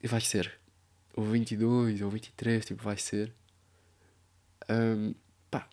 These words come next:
eu não olho muito com estes olhos. Eu vejo de outro prisma, que é menos um ano de vida. Men-,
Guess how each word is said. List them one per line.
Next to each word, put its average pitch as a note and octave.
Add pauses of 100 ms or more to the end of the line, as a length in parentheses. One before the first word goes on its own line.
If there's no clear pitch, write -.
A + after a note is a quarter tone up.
eu D3
não F3+
olho G#2
muito A2
com A#2+
estes -
olhos. G#2+ (1700)
Eu G#2
vejo G2+
de -
outro G#2
prisma, G2+
que -
é G#2 (540)
menos A2+
um G2
ano F#2+
de -
vida. - (640)
Men-, A#2